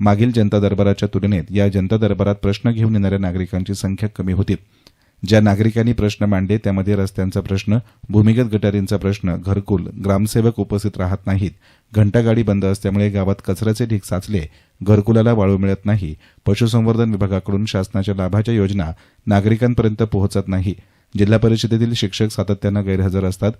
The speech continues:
जिल्हा परिषद शाळेतील विद्यार्थ्यांना निकृष्ट दर्जाचा पोषण आहार दिला जातो, अशा अनेक समस्या नागरिकांनी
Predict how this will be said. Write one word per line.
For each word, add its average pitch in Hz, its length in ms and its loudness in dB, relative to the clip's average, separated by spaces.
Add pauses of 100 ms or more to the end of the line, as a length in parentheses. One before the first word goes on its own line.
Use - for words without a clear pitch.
(300)
जिल्हा 101 240 2
परिषद 117 340 2
शाळेतील 101 400 -2
विद्यार्थ्यांना 101 540 -2
निकृष्ट 104 420 -4
दर्जाचा 104 440 -2
पोषण 104 340 -2
आहार 104 200 0
दिला 95 180 -2
जातो, 90 360 -4 (280)
अशा 104 180 0
अनेक 113 180 2
समस्या 104 420 0
नागरिकांनी 95 600 -2